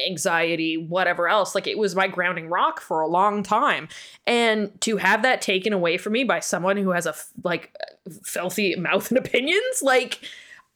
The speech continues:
it doesn't belong to her anymore.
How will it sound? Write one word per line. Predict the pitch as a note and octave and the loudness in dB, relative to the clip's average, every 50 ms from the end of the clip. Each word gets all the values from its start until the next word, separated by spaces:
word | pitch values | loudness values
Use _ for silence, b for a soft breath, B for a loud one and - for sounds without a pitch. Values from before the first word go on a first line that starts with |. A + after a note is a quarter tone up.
| _ - | _ 0
it | - D#4 - - - | 0 0 0 -2 0
doesn't | C4+ C4+ C#4+ C#4 F4+ B3 - _ | 2 2 4 2 0 -2 -2 _
belong | - C#4 B3+ A3 G3 F#3 F#3+ F#3 G3 G#3+ B3+ D4+ E4+ F#4 F#4+ F#4 F4 E4 | 2 2 2 2 0 0 2 4 6 6 6 6 6 4 4 2 0 0
to | - C4+ A3 G#3 | 2 2 0 2
her | F3 F3+ F#3+ F#3+ F3+ F3 | 2 4 4 4 4 4
anymore. | F3 E3 D#3 D#3 D3+ D3+ D3+ D3 D3 C#3 B2+ A#2 - - | 2 0 -2 -6 -8 -8 -8 -8 -6 -6 -6 -6 -6 -8